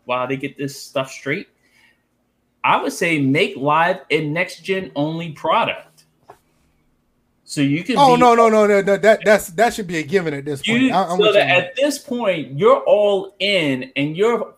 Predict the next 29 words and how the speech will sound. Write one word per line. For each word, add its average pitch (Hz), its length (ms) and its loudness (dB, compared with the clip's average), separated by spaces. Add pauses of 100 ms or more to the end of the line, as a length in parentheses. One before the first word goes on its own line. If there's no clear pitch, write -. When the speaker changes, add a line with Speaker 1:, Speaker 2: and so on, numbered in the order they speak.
Speaker 1:
focus 185 440 -4
is 147 180 -12
to 147 120 -10
make, 175 360 -8
is 156 320 -8
to 147 140 -4
make 143 400 -4
this 220 200 -8
game, 127 680 -4 (1160)
instead 202 420 0
of 180 180 -2
it 175 220 -4
being, 170 280 -6
like, 147 300 -4
a 143 80 -2
step - 480 -2
in 143 100 -2
the 143 80 -2
right 135 300 -4
direction, 123 680 -8
as 117 460 -2
we 120 180 -12
keep 127 240 -6
hearing 135 360 -2
that 120 220 -4
term 123 500 -6
from 113 240 -14
Madden, 120 520 -4
and 110 500 -10